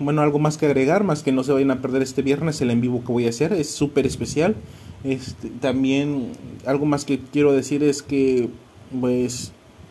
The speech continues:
espero que sigan viendo este po-, estos podcasts, a todos los seguidores, a todos los, los dos, tres seguidores que, que están todos constantemente perdiéndose en todos los, bueno, no perdiéndose todos los podcasts, pues gracias por su,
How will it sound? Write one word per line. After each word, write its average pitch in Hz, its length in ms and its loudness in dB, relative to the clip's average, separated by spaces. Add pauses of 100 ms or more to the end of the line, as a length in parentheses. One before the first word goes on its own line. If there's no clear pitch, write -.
(280)
espero 143 380 4
que 143 80 0
sigan 131 520 0
viendo 135 280 4
este 131 180 -8
po-, 131 240 -2
estos - 220 -12
podcasts, 147 540 0
a 123 100 -12
todos 143 280 4
los 131 140 2
seguidores, 135 560 2
a 117 120 -4
todos 156 200 0
los, 156 180 2
los 127 260 2
dos, 147 200 2
tres 147 200 0
seguidores 135 440 0
que, 123 320 0
que 131 60 -10
están 135 340 -2 (400)
todos 139 460 4
constantemente 135 840 0 (500)
perdiéndose 131 480 0
en 120 400 2
todos 156 240 4
los, 131 100 2
bueno, 151 220 2
no 156 160 2
perdiéndose 151 420 2
todos 151 180 4
los 143 140 4
podcasts, 147 480 -2 (380)
pues 123 200 0
gracias 143 420 2
por 123 200 0
su, 117 400 0